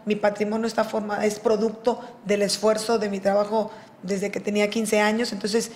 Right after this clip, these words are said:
este, yo no tengo problema de ese tipo. Este,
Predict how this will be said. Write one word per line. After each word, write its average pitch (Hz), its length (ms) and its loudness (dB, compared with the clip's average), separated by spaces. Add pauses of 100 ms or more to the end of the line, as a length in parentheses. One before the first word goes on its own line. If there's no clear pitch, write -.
(320)
este, 196 260 -2
yo 220 140 2
no 226 100 0
tengo 220 320 0
problema 202 640 2 (160)
de 196 160 2
ese 208 160 2
tipo. 233 480 -2 (380)
Este, 214 840 2